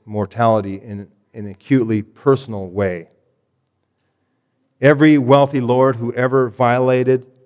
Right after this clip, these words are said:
the human rights of his subjects to build his own kingdom here on this earth has or will soon come to terms with the reality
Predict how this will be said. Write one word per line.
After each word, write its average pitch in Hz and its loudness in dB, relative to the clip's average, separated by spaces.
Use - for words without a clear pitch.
the 113 2
human 131 4
rights 120 4
of 120 0
his 113 -2
subjects 120 -2
to 117 -8
build 117 2
his 110 -2
own 120 -2
kingdom 127 2
here 135 4
on 120 2
this 113 -2
earth 120 -2
has 135 2
or 120 -2
will 120 -2
soon 113 -2
come 120 0
to 110 -10
terms 107 -6
with 110 -2
the 113 -4
reality 107 0